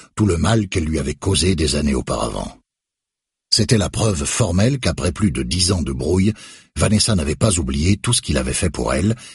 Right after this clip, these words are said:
et que le lien profond et intime qu'ils avaient noué ne s'était en réalité jamais rompu. Il a fallu plus d'un an pour que le testament soit authentifié et, à partir de là, les livraisons d'œuvres à Fairburn ont pu commencer.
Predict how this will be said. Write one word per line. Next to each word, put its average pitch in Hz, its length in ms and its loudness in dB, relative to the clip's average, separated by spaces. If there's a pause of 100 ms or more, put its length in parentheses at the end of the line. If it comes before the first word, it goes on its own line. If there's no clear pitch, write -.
(140)
et 110 160 2
que 139 100 0
le 120 140 4
lien 98 240 4
profond 117 420 2
et 71 100 0
intime 92 380 0
qu'ils 57 280 -6
avaient 60 160 -2
noué 87 320 0 (340)
ne 92 120 4
s'était - 380 0
en - 80 0
réalité 69 400 0
jamais 76 240 2
rompu. - 540 -6 (1500)
Il 104 140 4
a 123 60 2
fallu 160 240 0
plus 139 180 2
d'un 101 260 2
an 58 200 -4
pour - 180 -10
que - 80 -8
le 69 140 -4
testament 101 440 2
soit - 280 0
authentifié 101 760 -2
et, 131 200 2
à - 80 -2
partir - 340 -2
de - 80 -6
là, 123 260 -2 (360)
les 87 100 4
livraisons 101 480 2
d'œuvres 104 360 0
à - 60 -4
Fairburn 92 640 0 (300)
ont 95 160 0
pu 120 140 2
commencer. - 600 -2